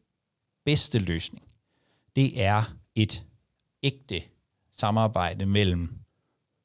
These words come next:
jura og kommunikation. Nu kalder jeg dem bare jura og kommunikation. Det kan godt være, det hedder noget andet, øh, og er noget andet, men, men at man i virkeligheden kommer begge steder fra, så det ikke bare bliver et juridisk dokument,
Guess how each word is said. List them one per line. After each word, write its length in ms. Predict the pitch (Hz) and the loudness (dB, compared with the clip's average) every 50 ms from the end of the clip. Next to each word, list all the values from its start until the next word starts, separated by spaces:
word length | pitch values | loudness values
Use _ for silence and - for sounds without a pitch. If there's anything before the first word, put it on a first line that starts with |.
| _ _ _ | _ _ _
jura 440 | - 101 95 95 107 101 113 120 110 | -10 -6 -2 -2 0 0 2 0 0
og 100 | 87 82 | 0 -2
kommunikation. 500 | - 110 98 90 90 92 90 - 120 107 | -2 -4 -2 -2 -2 -2 0 2 2 2
Nu 60 | 104 | 2
kalder 240 | 98 101 120 113 110 | 4 4 4 6 6
jeg 100 | 107 101 | 6 6
dem 80 | 98 98 | 4 4
bare 120 | 98 101 | 4 4
jura 280 | 101 95 107 110 120 117 | 4 4 4 6 6 4
og 80 | 110 | 4
kommunikation. 460 | - - 101 95 90 87 - 123 117 107 | 2 0 0 0 0 0 2 2 2 2
Det 80 | 110 | 0
kan 80 | 104 107 | 0 0
godt 140 | - 117 107 | 0 0 2
være, 100 | 113 110 | 2 0
det 100 | 110 107 | 2 2
hedder 140 | 123 120 | 2 2
noget 160 | 107 104 95 90 | 2 2 0 0
andet, 340 | - 95 98 104 113 123 107 - - - - - - - _ - | 0 2 4 4 4 4 2 -2 -8 -20 -20 -20 -20 -20 _ 4
øh, 300 | - 113 107 98 92 92 | 6 6 8 8 6 4
og 160 | 92 98 101 | 4 2 2
er 120 | 110 113 | 2 4
noget 260 | 127 127 120 110 104 | 4 6 6 4 4
andet, 360 | - 101 101 101 104 113 117 113 | 2 2 2 2 4 4 4 4
men, 240 | 110 110 107 104 - | 4 4 2 0 0
men 300 | - 117 110 107 101 98 - - - - - - - _ _ _ - | 2 2 4 4 2 0 -6 -14 -20 -20 -20 -20 -20 _ _ _ 0
at 140 | 117 117 | 2 4
man 160 | 117 117 113 113 | 6 6 6 6
i 20 | |
virkeligheden 680 | 110 123 143 139 143 139 117 123 127 117 107 101 95 - - _ _ _ _ _ _ _ _ - | 4 4 2 2 2 2 4 4 4 4 2 0 -2 -6 -10 _ _ _ _ _ _ _ _ -4
kommer 280 | - - 135 127 107 | 0 2 4 4 2
begge 340 | 101 - - 127 131 127 131 | 2 0 0 0 0 0 -2
steder 520 | - - - _ - 123 117 117 127 127 | -4 -4 -6 _ -2 0 2 2 2 0
fra, 520 | 117 - - - - 107 92 - - _ - - | 0 -4 -8 -8 -6 -6 -6 -6 -8 _ -12 -8
så 140 | - - | -6 -2
det 100 | 120 123 | 0 2
ikke 180 | 123 131 131 147 | 2 2 0 -2
bare 300 | 127 - 113 117 123 127 | -2 0 2 2 2 2
bliver 220 | 127 131 127 117 101 | 2 0 0 0 0
et 240 | - 98 95 - - | -2 -4 -4 -4 -2
juridisk 400 | 110 117 143 151 143 120 - - | 0 2 2 2 2 0 -2 -4
dokument, 440 | 113 104 117 104 113 123 127 120 | -4 -2 0 0 2 2 0 0